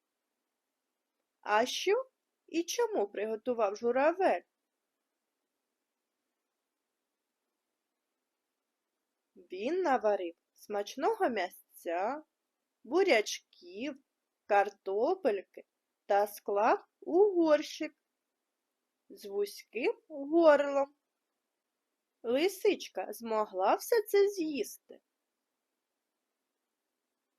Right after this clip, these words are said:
Ні, тому що горщик був з вузьким горлом, і їй було незручно все це їсти.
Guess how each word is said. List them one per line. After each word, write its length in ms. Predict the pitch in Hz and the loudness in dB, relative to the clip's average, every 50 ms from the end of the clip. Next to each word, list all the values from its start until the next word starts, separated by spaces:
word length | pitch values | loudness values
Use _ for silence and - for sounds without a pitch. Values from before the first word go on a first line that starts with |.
| _ _ _ _ _ _ _ _ _ _ _ _ _ _ _ _ _ _ _ _ _ _ _ _ _ _ _ - | _ _ _ _ _ _ _ _ _ _ _ _ _ _ _ _ _ _ _ _ _ _ _ _ _ _ _ -8
Ні, 720 | 349 349 359 359 349 339 320 294 262 240 202 175 160 - _ _ _ _ _ _ _ _ _ - | -6 -4 -2 -2 -2 -2 -2 -2 -2 -4 -4 -6 -10 -14 _ _ _ _ _ _ _ _ _ -2
тому 380 | - 269 262 262 269 277 285 277 | 0 0 0 0 -2 -4 -4 -6
що 340 | - - - 302 302 311 | -8 -4 0 2 2 2
горщик 800 | 294 320 349 381 415 466 480 480 - - - 214 - - _ _ _ _ _ _ _ _ _ _ _ | 2 2 4 4 4 4 2 0 -6 -8 -6 -6 -6 -8 _ _ _ _ _ _ _ _ _ _ _
був 440 | 233 226 240 269 320 381 427 427 - _ _ _ _ _ _ | -20 -14 -6 0 4 4 2 2 0 _ _ _ _ _ _
з 120 | - 220 233 | -20 -16 -10
вузьким 540 | 240 254 262 269 - - - 302 370 453 494 494 440 403 | -6 -6 -6 -6 -8 -8 0 2 2 4 4 2 0 2
горлом, 600 | 370 370 370 370 359 359 339 330 339 339 339 - _ _ _ _ _ _ _ _ _ _ _ _ _ - | 2 4 4 4 2 2 0 0 -2 -4 -6 -8 _ _ _ _ _ _ _ _ _ _ _ _ _ -12
і 180 | - 254 262 233 | -8 -6 -6 -6
їй 300 | 214 220 247 285 320 330 | -6 -6 -2 0 0 0
було 340 | 330 269 240 208 185 - _ _ _ _ _ | 0 -2 -4 -4 -4 -14 _ _ _ _ _
незручно 1120 | 233 233 233 233 233 240 220 - 247 233 226 240 269 330 403 - - - 240 208 - - _ _ | -8 -4 -2 -2 -2 -2 -4 -2 -2 0 0 0 -2 -2 -4 -4 -6 -10 -10 -12 -12 -18 _ _
все 440 | - - - - 285 277 277 285 294 | -20 -20 -14 -2 2 4 4 4 4
це 340 | 285 - - 311 311 320 320 | 2 -2 -4 -2 -2 0 -2
їсти. 720 | 294 302 311 330 392 453 - - - _ - - - - | -2 -2 -2 0 0 -2 -2 -10 -18 _ -10 -10 -10 -10